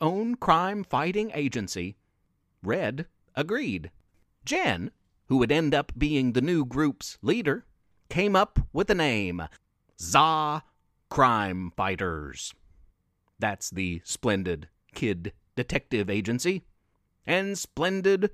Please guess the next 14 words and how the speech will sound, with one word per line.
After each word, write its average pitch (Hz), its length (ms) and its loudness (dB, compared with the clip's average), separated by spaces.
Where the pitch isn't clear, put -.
was 151 260 2
indeed 190 680 -2
peaceful 175 840 2
for 151 260 0
now. 139 420 -2
But 104 120 -4
when 101 120 -2
that 117 240 2
peace 131 480 -2
ends, 90 680 -6
Jen, 127 500 -2
Ben, 165 480 0
and 104 340 0
Red, 92 500 -2